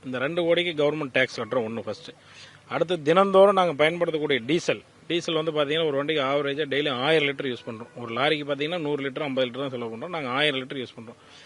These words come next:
அதுல இத்தனை கவர்மெண்ட்டுக்கு நாங்க வந்து வரியாவே, எங்களோட பெரும்பகுதி வரியாவே போயிடுது. So, இவ்வளவு தூரம் நாங்க கவர்மெண்ட்டுக்கு வரி கட்டிட்டு இருக்கிறப்ப, கவர்மெண்ட் பாத்தீங்கன்னா, எங்களுக்கு வந்து இந்த ஜி எஸ் டி,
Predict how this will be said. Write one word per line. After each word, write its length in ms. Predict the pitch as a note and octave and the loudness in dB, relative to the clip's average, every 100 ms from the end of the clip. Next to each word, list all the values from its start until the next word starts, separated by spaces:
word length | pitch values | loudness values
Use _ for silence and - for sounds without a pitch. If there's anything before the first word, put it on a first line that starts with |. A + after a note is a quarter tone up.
| - - | -20 -8
அதுல 240 | C3 C#3 | -2 -2
இத்தனை 400 | B2+ _ G#3 G3 | -2 _ 0 4
கவர்மெண்ட்டுக்கு 500 | D#3+ E3+ F3+ F3 E3+ | 6 4 4 0 0
நாங்க 220 | D3+ C#3+ | 0 -2
வந்து 240 | D#3+ C3+ B2+ | -2 2 4
வரியாவே, 480 | F3 E3+ F3 F#3 D#3 | 8 8 8 4 2
எங்களோட 280 | C#3+ C#3 A2+ | 2 2 6
பெரும்பகுதி 520 | D3+ F#3 F#3+ F3 F#3+ | 8 8 6 4 4
வரியாவே 460 | E3 C#3 E3 D#3+ D#3+ B2+ | 4 6 6 6 4 2
போயிடுது. 220 | A2 G#2 - - - - - - | -4 -6 -18 -20 -20 -20 -20 -20
So, 160 | - F#3+ | 0 2
இவ்வளவு 320 | F3 A3 A3 | 6 8 8
தூரம் 200 | G#3 A3+ | 6 4
நாங்க 200 | G#3+ G3 | 2 0
கவர்மெண்ட்டுக்கு 440 | E3+ F3+ F#3+ F#3+ D#3+ | 4 4 4 0 2
வரி 200 | E3+ F#3 | 4 4
கட்டிட்டு 300 | F3 E3+ D#3+ | 2 0 0
இருக்கிறப்ப, 540 | D#3 D3+ E3 C#3 C#3 | -2 2 4 4 4
கவர்மெண்ட் 380 | C#3+ E3 E3+ D#3 | 0 0 -2 -2
பாத்தீங்கன்னா, 320 | D3 D#3+ D#3+ | -2 0 0
எங்களுக்கு 280 | D3 C#3+ C#3 | 0 0 0
வந்து 200 | C#3 C#3+ | -2 -2
இந்த 180 | C#3 C3 | -2 -2
ஜி 180 | C3+ | 2
எஸ் 200 | D3+ C#3 | 2 2
டி, 260 | C#3+ C3 | -2 -2